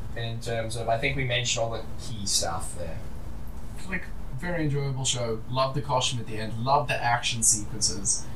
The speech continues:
Speaker 2: Characters were wonky at some times.
Speaker 1: Sebastian Stan's still a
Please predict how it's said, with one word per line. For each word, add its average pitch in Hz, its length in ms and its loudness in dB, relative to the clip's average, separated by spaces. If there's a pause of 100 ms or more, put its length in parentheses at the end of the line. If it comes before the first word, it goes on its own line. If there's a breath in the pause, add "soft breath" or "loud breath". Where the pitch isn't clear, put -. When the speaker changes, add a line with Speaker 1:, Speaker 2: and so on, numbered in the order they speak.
(180)
Speaker 2:
Characters 147 440 6
were 135 80 2
wonky 127 560 0
at 127 100 -2
some 123 200 0
times. 117 380 0
Speaker 1:
Sebastian 151 480 8
Stan's 143 380 6
still 117 340 -2
a 107 40 -6